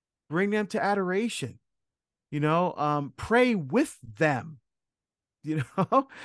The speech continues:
Uh, so, uh, again, very simple, but three, I think, very powerful things that we can do. And what's the whole goal?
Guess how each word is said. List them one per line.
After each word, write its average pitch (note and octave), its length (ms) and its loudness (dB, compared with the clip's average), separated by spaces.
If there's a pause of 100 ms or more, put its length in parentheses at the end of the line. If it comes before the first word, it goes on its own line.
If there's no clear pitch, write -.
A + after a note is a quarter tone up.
(220)
Uh, F3 380 4 (120)
so, D#3+ 240 -10 (100)
uh, C#3+ 180 -6 (200)
again, G3 360 2 (220)
very G3+ 320 2
simple, A#3+ 380 0
but D#3+ 200 0
three, G3+ 280 -4
I F3 80 0
think, D#3+ 180 -6
very E3+ 260 -4
powerful E3 440 -4
things C#3+ 240 -8
that C3 120 -8
we D3 100 -6
can C#3 180 -4
do. C3+ 380 -2 (340)
And D#3 160 -2
what's G#3+ 200 2
the G3+ 100 -2
whole G#3 260 2
goal? G#3 440 -2